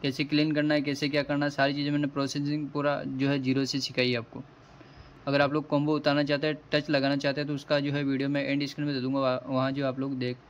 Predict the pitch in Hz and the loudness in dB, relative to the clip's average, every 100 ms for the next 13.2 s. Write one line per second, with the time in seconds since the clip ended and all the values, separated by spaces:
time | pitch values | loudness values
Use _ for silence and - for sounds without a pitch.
0 | - 131 131 123 120 113 123 - - - | -8 -8 -4 -4 -2 -4 -6 -12 -20 -20
1 | - - - - 139 139 160 151 - 156 | -20 -20 -20 -6 0 4 4 4 4 2
2 | 156 151 156 156 151 151 151 139 143 143 | 2 2 2 4 2 2 4 4 4 4
3 | 143 147 147 147 147 143 139 151 143 139 | 2 2 0 2 2 2 0 -2 2 2
4 | 147 151 151 147 143 147 147 147 151 147 | 2 2 0 2 2 2 2 2 2 2
5 | 147 143 143 139 147 151 143 143 147 147 | 2 0 2 2 2 0 0 2 2 0
6 | 139 135 143 135 127 127 - 139 151 143 | -2 0 2 2 2 -2 -4 -4 0 2
7 | 123 117 120 117 127 139 165 156 156 147 | 2 0 -2 0 2 2 2 -2 0 4
8 | 147 147 147 123 131 139 151 151 147 147 | 4 4 0 2 2 2 0 0 2 2
9 | 143 143 143 - - - - - 135 135 | 2 0 -4 -10 -20 -20 -12 2 2 2
10 | 156 151 143 143 143 139 127 127 143 139 | 0 2 4 4 2 2 2 2 0 -2
11 | 139 139 139 139 139 143 139 139 131 135 | 0 0 2 2 2 0 0 -2 0 -2
12 | 131 139 135 135 131 131 127 131 123 117 | 0 0 0 0 -2 -2 -2 -2 0 0
13 | 117 | -2